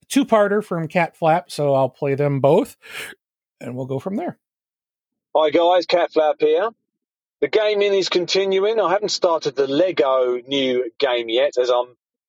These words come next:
Speaker 2: got a little bit stuck on Borderlands. One of the boss battles, one of those things you struggle with. But more importantly is,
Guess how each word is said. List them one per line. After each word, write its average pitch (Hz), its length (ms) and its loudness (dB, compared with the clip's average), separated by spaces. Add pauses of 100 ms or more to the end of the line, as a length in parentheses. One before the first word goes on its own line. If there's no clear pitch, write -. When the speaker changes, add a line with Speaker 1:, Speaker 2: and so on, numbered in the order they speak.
(220)
Speaker 2:
got 285 220 0
a 254 60 0
little 240 260 0
bit 175 160 0
stuck - 400 -2
on 165 120 0
Borderlands. 131 1120 -2 (440)
One 143 180 -2
of 131 60 -2
the 127 80 0
boss 120 280 -2
battles, 113 560 -2
one 131 160 -6
of - 20 2
those 110 200 0
things 110 320 -4
you 104 100 -2
struggle 107 440 -2
with. 104 200 0 (840)
But 226 160 0
more 262 280 2
importantly 190 680 0
is, 113 220 -8